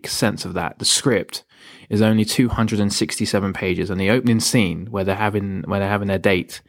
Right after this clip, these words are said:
is eighty pages of that, which is almost a third of the script, which is insane.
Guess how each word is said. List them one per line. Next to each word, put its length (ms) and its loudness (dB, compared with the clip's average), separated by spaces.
is 160 -2
eighty 280 2
pages 360 0
of 100 -8
that, 200 -6
which 240 -4
is 460 -2
almost 340 2
a 40 -4
third 360 2
of 80 2
the 80 -6
script, 400 -2
which 160 -6
is 80 -6
insane. 540 -6